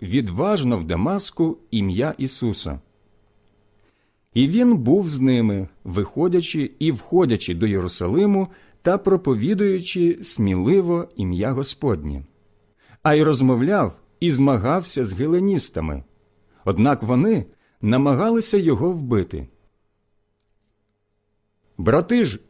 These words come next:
довідавшись про те, відвели його в Кесарію і вислали в Тарс. Отож, церква по всій Юдеї, Галилеї і Самарії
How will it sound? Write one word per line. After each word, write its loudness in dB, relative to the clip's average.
довідавшись 0
про -2
те, 0
відвели 2
його 0
в -8
Кесарію -4
і 0
вислали 0
в -12
Тарс. -8
Отож, 2
церква 0
по -2
всій 0
Юдеї, 0
Галилеї 0
і 0
Самарії 0